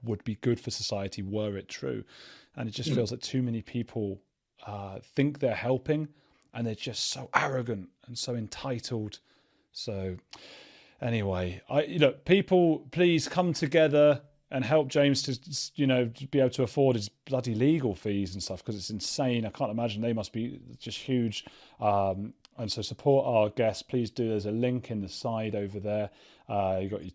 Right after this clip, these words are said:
Speaker 1: his Twitter and crowdjustice dot com. Even if you just, you know, give a little bit or whatever, it all starts to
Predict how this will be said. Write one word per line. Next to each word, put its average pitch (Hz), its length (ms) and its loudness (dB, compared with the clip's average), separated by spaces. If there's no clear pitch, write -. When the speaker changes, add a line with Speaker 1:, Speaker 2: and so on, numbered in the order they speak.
Speaker 1:
his 110 200 -6
Twitter 113 460 0
and 92 220 -8
crowdjustice 107 720 -2
dot 101 200 -10
com. 107 260 -4
Even 120 220 0
if 104 100 -8
you 107 80 -8
just, - 240 -10
you 135 140 -4
know, 110 180 -4
give 110 220 -2
a 110 40 0
little 107 300 0
bit 104 300 0
or 80 40 -8
whatever, 92 380 -8
it 90 60 -8
all 104 160 -6
starts - 320 -4
to - 120 -10